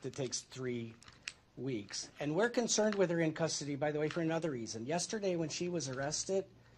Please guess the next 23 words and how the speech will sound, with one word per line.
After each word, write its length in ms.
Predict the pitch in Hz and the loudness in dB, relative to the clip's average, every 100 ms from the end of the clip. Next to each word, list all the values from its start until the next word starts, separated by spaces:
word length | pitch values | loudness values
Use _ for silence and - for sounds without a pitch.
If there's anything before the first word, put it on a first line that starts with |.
| - - - - | -20 -20 -20 -8
uh, 220 | 127 127 117 | -4 -2 -2
and 160 | 131 127 | -4 -2
we, 200 | 143 147 139 | 0 -2 -2
my 220 | 143 147 | -2 0
office 320 | 143 151 156 147 | 0 0 -2 -2
was 120 | 127 | -2
calling 360 | 156 143 139 | 0 0 0
cell 300 | 127 151 143 | -2 0 0
block, 260 | 147 160 156 | 2 2 2
Mister 240 | 147 139 | -2 -4
DaCosta 400 | 120 - 131 - | -6 -2 -2 0
was 120 | 156 - | -2 -2
calling 300 | 143 127 120 | -2 -2 0
cell 220 | 135 123 | 0 0
block, 280 | 143 156 - | 0 0 -2
and 140 | 120 | -4
they 80 | 117 | -4
told 380 | 117 131 127 127 | -6 -4 -4 -2
him 120 | 123 | -4
he, 180 | 113 113 | -6 -8
she's 220 | - 127 | -8 -6
not 180 | 123 117 | -4 -4
here. 380 | 117 117 131 | -4 -2 -2